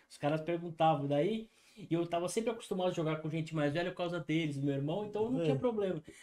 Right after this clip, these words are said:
Speaker 1: E a gente ganhou to-, todos os jogos, ficamos até a hora de comer lá, de cantar o parabéns, a gente não saiu mais.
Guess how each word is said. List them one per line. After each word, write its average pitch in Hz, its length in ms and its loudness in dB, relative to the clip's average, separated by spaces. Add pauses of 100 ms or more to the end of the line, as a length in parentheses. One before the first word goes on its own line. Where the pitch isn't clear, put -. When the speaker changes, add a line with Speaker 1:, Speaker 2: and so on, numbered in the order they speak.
(120)
Speaker 1:
E 170 80 0
a 190 60 4
gente 214 240 -2
ganhou 202 480 0
to-, 196 180 -4
todos 233 280 2
os 196 40 -8
jogos, 220 380 -2 (220)
ficamos 214 380 -2
até 208 140 -2
a 240 80 4
hora 254 200 4 (260)
de 196 100 -8
comer 196 360 4
lá, 180 100 2
de 180 100 -6
cantar 185 220 -4
o 180 60 -2
parabéns, 185 420 2
a - 20 -2
gente 196 180 -6
não 202 100 -4
saiu 196 280 4
mais. 165 340 -4